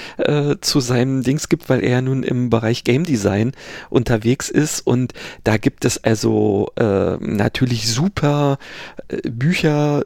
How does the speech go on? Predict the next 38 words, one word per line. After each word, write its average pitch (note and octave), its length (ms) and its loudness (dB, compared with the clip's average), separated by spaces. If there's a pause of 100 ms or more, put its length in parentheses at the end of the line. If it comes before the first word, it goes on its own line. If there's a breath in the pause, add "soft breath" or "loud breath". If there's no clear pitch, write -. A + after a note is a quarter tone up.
ähm, C3 640 0
die, B2+ 300 -2
die, A#2+ 420 0
äh, G#2+ 340 2
das - 220 0
Thema A#2+ 320 0
hier, A2+ 160 0 (240 loud breath)
also - 260 -2
und G#2+ 140 -2
sei - 160 -2
es - 140 -2
jetzt - 180 -2
nur A2 160 2
irgendwie A2+ 240 -4
sowas G#2+ 400 0
wie A2 120 -4
Tron B2 640 0
oder A2 300 2
so G#2 140 -2
in A#2+ 120 -4
der G#2 160 2
Richtung, C3+ 320 0 (320 loud breath)
wo B2 80 2
es - 140 0
ja A2 120 2
auch - 240 2
das - 280 -2
Thema A#2+ 460 2
Gamification A#2+ 920 0
in A#2+ 140 2
irgendeiner A#2 560 0
Form B2 320 0 (360 loud breath)
jetzt - 360 0
halt, A#2+ 340 0
äh, A#2 160 0
storytechnisch B2+ 760 -2
umsetzt C3 640 0
und, A#2+ 380 0